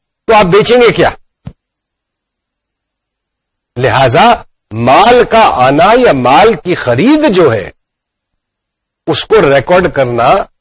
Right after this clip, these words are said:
उतना ही जरूरी है कि जितना किसी और चीज को है, किसी cash payment को है या bank payment। So, यहां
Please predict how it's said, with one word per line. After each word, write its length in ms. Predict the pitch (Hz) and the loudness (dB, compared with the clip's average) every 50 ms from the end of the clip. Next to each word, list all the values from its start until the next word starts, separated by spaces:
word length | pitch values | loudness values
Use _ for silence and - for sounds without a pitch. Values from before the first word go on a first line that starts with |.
| _ _ _ _ _ _ _ _ _ _ - | _ _ _ _ _ _ _ _ _ _ -20
उतना 360 | 107 98 - - 101 101 113 | -20 -16 -12 -12 -8 -4 -2
ही 260 | 180 220 247 311 320 277 | 0 2 2 2 2 2
जरूरी 360 | 247 208 190 165 147 135 107 | 2 2 0 0 -2 -2 -4
है 180 | 98 104 95 - _ _ _ _ _ - | -6 -8 -12 -12 _ _ _ _ _ -4
कि 80 | 175 170 | -4 -2
जितना 380 | 131 147 139 - 135 156 185 | -2 -2 -4 -2 0 -2 -2
किसी 440 | 180 - _ _ _ - 156 127 160 | -2 -4 _ _ _ -10 -6 -2 0
और 220 | 147 127 120 110 92 | 0 0 0 -2 -4
चीज 260 | - - 92 82 - | -8 -14 -14 -14 -14
को 160 | - - 127 | -10 -6 -2
है, 180 | 135 175 196 180 | 0 0 0 -2
किसी 480 | - _ _ _ - - 123 135 151 | -4 _ _ _ -10 -8 -6 -6 -6
cash 280 | - - 175 190 - - | -2 0 0 0 0 -2
payment 420 | - - 117 110 110 110 - - | -6 -8 -8 -8 -6 -8 -8 -8
को 100 | - 107 | -8 -6
है 260 | 113 131 156 165 - _ _ _ - | -4 -2 -2 -4 -4 _ _ _ -8
या 80 | 131 117 | -6 -6
bank 420 | 95 92 113 170 165 127 - - | -6 -2 0 0 0 0 -2 -6
payment। 260 | - 95 80 73 - _ _ _ _ _ _ _ _ _ _ _ _ _ _ _ _ _ _ _ _ _ _ _ _ _ _ - - - 151 | -12 -14 -14 -14 -18 _ _ _ _ _ _ _ _ _ _ _ _ _ _ _ _ _ _ _ _ _ _ _ _ _ _ -12 -6 -2 0
So, 360 | 165 214 - - - - - _ _ _ _ _ _ _ _ _ _ _ _ _ _ _ _ _ _ _ _ _ _ _ _ - _ _ _ _ - - | 2 2 2 2 0 -4 -18 _ _ _ _ _ _ _ _ _ _ _ _ _ _ _ _ _ _ _ _ _ _ _ _ -20 _ _ _ _ -10 -4
यहां 300 | 127 147 151 196 226 | -2 0 2 2 2